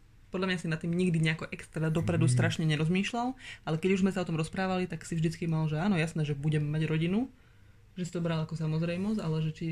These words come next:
Speaker 1: či teraz to tak pov-, povieš si, že á, že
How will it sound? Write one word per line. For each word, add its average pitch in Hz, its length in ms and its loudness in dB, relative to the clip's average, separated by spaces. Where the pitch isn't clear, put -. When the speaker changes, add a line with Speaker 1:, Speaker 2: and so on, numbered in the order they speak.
Speaker 1:
či - 160 -6
teraz 165 320 -4
to - 80 -18
tak 160 160 -8
pov-, 160 400 -6
povieš 156 300 -4
si, 165 100 -8
že 156 160 -2
á, 156 320 -2
že 156 400 -4